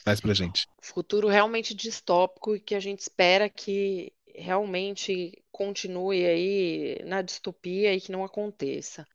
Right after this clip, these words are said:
Speaker 2: Pra te responder essa pergunta, eu vou explicar um pouquinho a dinâmica do que, que aconteceu com o mercado, principalmente o mercado de meios de pagamentos, nos últimos anos, né? Há mais de cinquenta anos se sabe que os bancos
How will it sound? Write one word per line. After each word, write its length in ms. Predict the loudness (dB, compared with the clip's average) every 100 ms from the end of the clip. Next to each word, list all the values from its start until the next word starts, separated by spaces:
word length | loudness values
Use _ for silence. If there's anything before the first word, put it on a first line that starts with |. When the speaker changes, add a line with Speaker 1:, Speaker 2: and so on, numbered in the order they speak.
| -2
Speaker 2:
Pra 120 | -2
te 140 | 0
responder 360 | -2 -2 -4 -2
essa 180 | -4 -8
pergunta, 760 | -10 -4 -2 -2 -4 -6 -8 -8
eu 80 | -4
vou 300 | 6 8 8
explicar 340 | 4 0 0
um 60 | 0
pouquinho 340 | -4 -4 -2
a 40 | 0
dinâmica 640 | 0 4 6 6 4 0
do 360 | -4 -6 -8 -6
que, 100 | -4
que 100 | -4
aconteceu 400 | -4 -4 -4 -4
com 140 | -4
o 20 | -4
mercado, 920 | -2 -2 6 8 10 6 -2 -10 -10
principalmente 480 | -10 -8 -6 -6 -4
o 20 |
mercado 360 | -2 0 -2 -4
de 100 | -8
meios 220 | -8 -8
de 60 |
pagamentos, 760 | -8 -6 -4 -4 -6 -8 -12 -12
nos 220 | -12 -10
últimos 420 | -10 -8 -6 -4
anos, 320 | -4 -6 -10 -16 _
né? 240 | -12 -10 4
Há 80 | 8
mais 220 | 10 8
de 80 | 6
cinquenta 340 | 0 0 6 8
anos 320 | 8 4 0
se 80 | -4
sabe 380 | 8 8 8
que 120 | 4 -2
os 120 | 6
bancos 840 | 8 8 6 -4 -4 -4 -6 -12